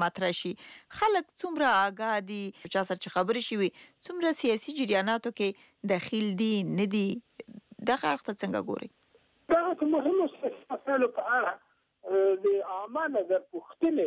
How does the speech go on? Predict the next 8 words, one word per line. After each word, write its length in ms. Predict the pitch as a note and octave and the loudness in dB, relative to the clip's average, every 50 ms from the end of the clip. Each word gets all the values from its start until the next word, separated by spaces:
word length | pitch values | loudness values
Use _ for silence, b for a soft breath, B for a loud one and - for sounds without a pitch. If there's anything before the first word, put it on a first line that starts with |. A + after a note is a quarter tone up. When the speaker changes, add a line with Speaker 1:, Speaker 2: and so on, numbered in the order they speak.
| - - _ | -2 -2 _
Speaker 2:
پر 120 | - D3+ D#3 D#3+ F3+ | -6 -4 0 0 2
وخت 280 | - - - - - _ _ _ _ _ _ _ _ _ _ F3 F3 - | 2 0 0 -4 -10 _ _ _ _ _ _ _ _ _ _ -10 -4 0
دا 160 | A#3 B3 B3 A#3+ A#3+ A#3 A3+ G3+ F#3 G3 F#3+ | 0 0 2 0 0 0 -2 -2 -4 -2 2
ضرور 260 | G3 G3 G#3 A#3 A#3+ A#3 A#3+ | 2 2 2 0 -2 0 0
ده 60 | A#3 A3+ - | 0 0 0
چې 80 | - G#3+ G3+ - - F3+ | -4 -6 -4 -2 -2 0
اول 280 | F#3 G#3 A#3 A#3+ A#3+ A3+ G3+ - - - E3+ | 2 2 2 2 0 -2 -4 -6 -8 -4 -2
عامه 300 | E3+ F3 F3+ G#3 A#3+ A#3+ | -2 0 0 2 2 2